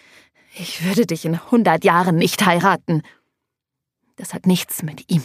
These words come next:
zu tun“, zischte sie. „Er ist ein schlechter Mensch, Vika. Das wissen wir doch beide.“ Ihre Worte hatten ihn getroffen.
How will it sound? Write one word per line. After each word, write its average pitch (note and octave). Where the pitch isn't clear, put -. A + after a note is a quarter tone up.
zu -
tun“, -
zischte D3+
sie. -
„Er E3
ist D#3+
ein F#3
schlechter G3+
Mensch, G3
Vika. -
Das -
wissen F3
wir D#3+
doch C3
beide.“ -
Ihre G#3+
Worte G#3
hatten G3
ihn E3+
getroffen. D#3+